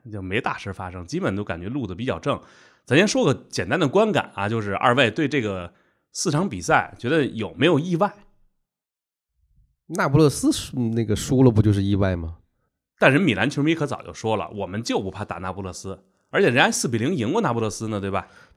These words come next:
Speaker 2: 但你四比零赢那不勒斯那个，你明摆着看的是那不勒斯就是备战欧冠，
Speaker 1: 嗯。
Speaker 2: 那，那个比赛里头，其实，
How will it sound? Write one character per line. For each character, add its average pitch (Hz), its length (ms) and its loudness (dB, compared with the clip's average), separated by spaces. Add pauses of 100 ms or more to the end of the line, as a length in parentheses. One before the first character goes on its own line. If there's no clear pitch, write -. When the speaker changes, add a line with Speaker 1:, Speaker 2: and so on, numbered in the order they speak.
(140)
Speaker 2:
但 - 180 2
你 87 240 -2
四 - 340 -6
比 113 140 0
零 101 180 2
赢 135 160 4
那 120 140 2
不 98 100 -4
勒 104 140 -2
斯 98 140 -8
那 98 160 0
个， 87 100 -2
你 85 100 -2
明 92 220 6
摆 - 220 -6
着 92 80 -4
看 95 260 0
的 90 100 2
是 82 120 -8
那 90 160 0
不 92 100 -2
勒 90 80 0
斯 90 260 -4 (480)
就 92 240 2
是 82 280 -8
备 98 260 0
战 80 360 -2
欧 92 160 -2
冠， 90 300 -4 (360)
Speaker 1:
嗯。 101 260 0 (260)
Speaker 2:
那， 120 140 0
那 113 60 4
个 101 80 0
比 87 120 -4
赛 85 280 -2
里 82 100 -8
头， 85 160 -4
其 95 220 -10
实， 95 280 -4